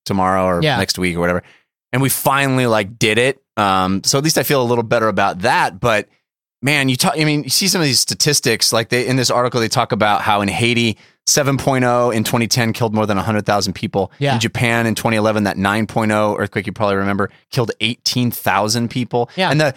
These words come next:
Speaker 2: And that's the one that
Speaker 1: nine point oh
Speaker 2: caused, that's the one that caused, like, the, the tidal waves and,
Speaker 1: Right.
Speaker 2: uh, the
Speaker 1: Tsunamis.
Speaker 2: Fukushima.
Speaker 1: Yeah. Uh, nine point oh, uh, is, is about a, a thousand times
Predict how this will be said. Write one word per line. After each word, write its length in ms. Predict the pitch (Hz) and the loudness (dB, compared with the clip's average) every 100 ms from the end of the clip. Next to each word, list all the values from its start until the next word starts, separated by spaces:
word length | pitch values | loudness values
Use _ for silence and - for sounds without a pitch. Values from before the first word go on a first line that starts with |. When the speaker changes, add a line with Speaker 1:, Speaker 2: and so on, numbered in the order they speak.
| - | -2
Speaker 2:
And 80 | 185 | 0
that's 180 | 165 | 2
the 60 | 214 | 2
one 120 | 214 | 2
that 80 | 214 | 2
Speaker 1:
nine 0 | |
point 100 | 196 | 2
oh 120 | 190 202 | 2 2
Speaker 2:
caused, 340 | 175 - - | 0 -6 -4
that's 180 | 180 170 | -4 -4
the 60 | 190 | -2
one 100 | 185 | -2
that 100 | 160 | -2
caused, 300 | 170 160 143 | 0 0 0
like, 160 | 147 131 | -4 -2
the, 340 | 139 131 127 127 | -2 -2 -4 -10
the 320 | 131 127 123 123 | -8 -6 -6 -8
tidal 300 | - 135 147 | -6 -2 -2
waves 300 | 135 127 120 | 0 -2 -2
and, 280 | 123 120 120 | -2 -2 -2
Speaker 1:
Right. 240 | 107 113 - | 0 0 -2
Speaker 2:
uh, 340 | 139 123 120 120 | -6 -6 -6 -8
the 120 | 117 | -8
Speaker 1:
Tsunamis. 460 | - 107 98 107 98 | -4 0 2 2 0
Speaker 2:
Fukushima. 240 | 139 110 110 | -2 -4 -2
Speaker 1:
Yeah. 240 | 101 95 - _ _ - | 0 -2 -6 _ _ -2
Uh, 280 | 123 123 113 | 2 2 2
nine 280 | 120 156 180 | 2 2 0
point 220 | 170 165 | 0 2
oh, 300 | 170 165 160 | 2 2 2
uh, 520 | - 127 123 123 120 | 0 0 2 2 0
is, 240 | 131 127 123 | 0 0 0
is 300 | 127 120 107 - | 0 0 0 -4
about 240 | 107 120 117 | -2 0 2
a, 260 | 110 - 104 | 2 0 -2
a 20 | |
thousand 540 | - - 113 127 131 | -2 0 2 2 0
times 580 | 120 117 113 110 104 - | 0 0 2 0 0 -4